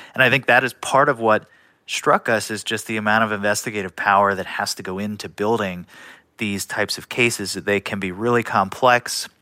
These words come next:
They can involve s-, cell phone analysis. You know, you, we frequently saw, um, instances in which people were, you know, texting potential buyers of guns, you know, what,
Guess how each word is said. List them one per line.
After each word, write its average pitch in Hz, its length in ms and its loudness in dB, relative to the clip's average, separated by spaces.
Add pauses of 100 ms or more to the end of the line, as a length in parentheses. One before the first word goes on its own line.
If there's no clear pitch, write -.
(640)
They 120 100 0
can 110 140 -6
involve 95 560 2 (160)
s-, - 240 -8
cell 120 240 4
phone 113 240 0
analysis. 92 800 0
You 101 80 -6
know, 92 60 -6
you, 87 260 -10
we 98 160 -6
frequently 104 580 -4
saw, 95 600 6 (600)
um, 90 520 2 (200)
instances 107 720 -2
in 92 160 -4
which 92 260 -6
people 98 320 -4
were, 90 240 0 (160)
you 107 80 -12
know, 85 140 -6 (100)
texting 98 800 -2
potential 98 640 0
buyers 95 580 2
of 87 140 -10
guns, 95 720 -2
you 101 140 -8
know, 90 180 -4
what, 98 320 -2